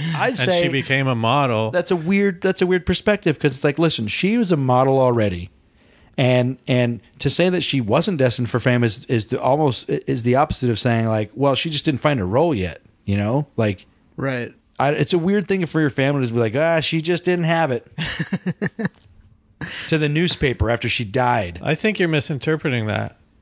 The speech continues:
Speaker 2: They're
Speaker 1: She
Speaker 2: saying she, it wasn't given to her. She was working for it.
Speaker 3: Hmm.
Speaker 2: Like,
Speaker 1: Wa-, wasn't destined for
Speaker 2: what's
Speaker 1: fame.
Speaker 2: Ramos's kid's name?
Speaker 3: Who?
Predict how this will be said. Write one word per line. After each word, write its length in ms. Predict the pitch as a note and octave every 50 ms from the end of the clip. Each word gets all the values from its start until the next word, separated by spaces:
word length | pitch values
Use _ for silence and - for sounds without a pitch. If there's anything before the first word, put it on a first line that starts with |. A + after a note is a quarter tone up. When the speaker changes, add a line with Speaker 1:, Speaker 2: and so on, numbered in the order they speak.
| -
Speaker 2:
They're 120 | B2+ C3 C#3
Speaker 1:
She 80 | - -
Speaker 2:
saying 420 | F3 D#3+ D#3+ D#3 D#3 D3+ D3+ C#3+
she, 340 | - - - - E3 D#3+ E3 - -
it 100 | - D3 C#3+
wasn't 340 | C3 C#3+ D#3 C#3+ D3+ C3+ A#2
given 280 | C3+ D3+ D#3+ D3 A#2
to 140 | - A#2+ A2
her. 120 | G2+ G2+
She 140 | F#2+ - B2
was 140 | A2+ A2+ A2+
working 360 | A2 A#2 B2 A#2 - - -
for 240 | - - - - -
it. 100 | - - _ _ _ - - -
Speaker 3:
Hmm. 400 | - D#3+ D3 C#3 B2+ A#2+ A#2 A#2 A2+ - _ -
Speaker 2:
Like, 320 | - C#3 C#3+ E3+ F3+ - -
Speaker 1:
Wa-, 80 | C#3+
wasn't 500 | A#2+ A2 C#3+ E3+ F#3 F3+ F#3 E3+ B2 A2+
destined 480 | G2+ B2 C3+ D#3+ E3 - - D#3 B2+ A2
for 100 | - -
Speaker 2:
what's 160 | F#2+ F2 - -
Speaker 1:
fame. 260 | D3+ D3 D#3+ D#3+ D3+
Speaker 2:
Ramos's 540 | E3+ E3+ F3 F#3 F#3+ F3+ - - F#3+ F3+ -
kid's 340 | - - F#3 F3+ E3+ D#3+ -
name? 320 | F3+ F3+ F3+ F3+ F3+ D#3+ - - - _ _ _ _ _ _ _ - -
Speaker 3:
Who? 220 | - E3 G#3+ A#3